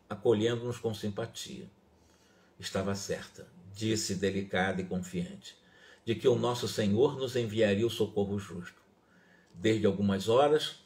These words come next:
ocupa aqui o serviço de vigilância. A posição do nosso amigo Mário é francamente anormal e temo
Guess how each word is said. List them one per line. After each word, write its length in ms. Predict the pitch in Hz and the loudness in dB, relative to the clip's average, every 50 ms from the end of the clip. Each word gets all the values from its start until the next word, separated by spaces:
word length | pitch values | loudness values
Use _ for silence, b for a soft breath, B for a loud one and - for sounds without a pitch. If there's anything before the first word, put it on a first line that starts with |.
| b b b b b | b b b b b
ocupa 420 | 120 120 120 - 180 175 170 - | 4 4 6 8 8 8 8 8
aqui 160 | 123 - - 170 | 6 8 8 6
o 60 | 165 | 8
serviço 520 | - - 151 123 113 110 143 143 - 147 | 8 6 4 4 4 2 2 0 0 0
de 120 | 135 131 131 | -2 -4 -2
vigilância. 760 | 117 131 135 120 135 135 120 107 98 90 90 - - 87 87 - _ _ _ _ _ _ _ _ _ _ _ _ _ _ _ _ b b b b | -2 -2 -2 -2 0 0 2 2 2 0 -2 -6 -8 -10 -10 -12 _ _ _ _ _ _ _ _ _ _ _ _ _ _ _ _ b b b b
A 100 | - 117 | -2 2
posição 520 | - 165 160 151 147 131 - - 160 175 | 6 6 6 8 6 4 4 6 6 6
do 140 | 175 175 160 | 6 6 4
nosso 240 | 143 139 135 - 143 | 4 2 2 4 4
amigo 300 | 131 120 120 117 98 104 | 4 4 2 0 2 2
Mário 500 | 101 107 117 123 135 127 113 95 90 87 - b b b b b b b b b b | 2 2 2 2 2 2 2 0 -2 -6 -8 b b b b b b b b b b
é 80 | b 107 | b -6
francamente 800 | 101 - 131 151 170 175 160 120 107 113 123 135 123 - - 135 131 | -2 0 0 2 2 4 2 2 2 2 -2 -2 -4 0 2 4 4
anormal 800 | 123 123 120 104 95 101 104 113 113 123 143 156 160 - b b b b b b b b | 4 4 0 -2 0 0 0 2 2 2 2 0 -2 -4 b b b b b b b b
e 100 | 143 143 | -2 0
temo 640 | 147 - 143 143 147 156 160 165 175 180 180 175 | 2 4 4 6 6 4 4 4 4 4 2 0